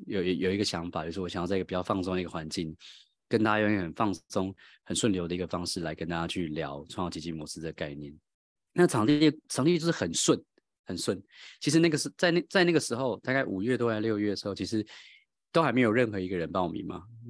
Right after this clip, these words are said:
对，对，对，大家都只是讲讲，然后我也，我也还没有跟，跟大家说，哎，开始报名了。然后可是我就找一个场地，然后觉得，哇，那场地我自己看里面就觉得还蛮，觉得蛮舒服的。然后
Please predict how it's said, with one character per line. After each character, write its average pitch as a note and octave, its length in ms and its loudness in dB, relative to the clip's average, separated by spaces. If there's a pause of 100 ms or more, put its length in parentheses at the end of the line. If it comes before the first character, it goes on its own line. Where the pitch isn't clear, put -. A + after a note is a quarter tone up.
对， F2 200 0
对， E2 180 -2
对， F2 140 -14 (120)
大 A#2 100 2
家 A2+ 80 4
都 A2+ 80 4
只 G2 100 -2
是 F#2+ 60 0
讲 E2+ 220 -2
讲， E2 240 -4
然 F#2 100 2
后 G2 80 6
我 G#2+ 80 8
也， G#2 80 6
我 G#2+ 140 6
也 G2 80 4
还 D#2+ 100 -2
没 G2 80 2
有 F#2+ 100 2
跟， F2+ 280 -2 (240)
跟 F#2 120 0
大 F#2 140 0
家 F2+ 140 0
说， F#2 140 0
哎， F2+ 180 0
开 G2+ 100 0
始 - 60 -2
报 E2+ 160 0
名 - 180 -10
了。 - 80 -12 (840)
然 C3 100 2
后 C3 40 0
可 C#3+ 60 4
是 D#3+ 60 8
我 C3 80 6
就 C3+ 80 4
找 G2 180 2
一 A2+ 40 4
个 A2+ 60 2
场 D#2+ 220 -4
地， G2+ 140 -2
然 F#2+ 100 0
后 B2 80 2
觉 C#3+ 80 4
得， E3+ 80 4
哇， F#3 160 6
那 F3 100 6
场 G#2 160 -4
地 A#2 300 0 (280)
我 G2 100 -4
自 C#3+ 100 4
己 A#2 60 4
看 B2 180 0
里 G2 60 0
面 G2+ 280 2 (680)
就 B2+ 100 4
觉 A2+ 140 2
得 F2+ 60 2
还 F2 100 0
蛮， F2 200 0 (360)
觉 G2+ 120 0
得 F#2+ 60 2
蛮 F#2 180 0
舒 F#2 200 -2
服 F2 200 -12
的。 D#2+ 180 -10
然 F2+ 200 -2
后 G2 320 0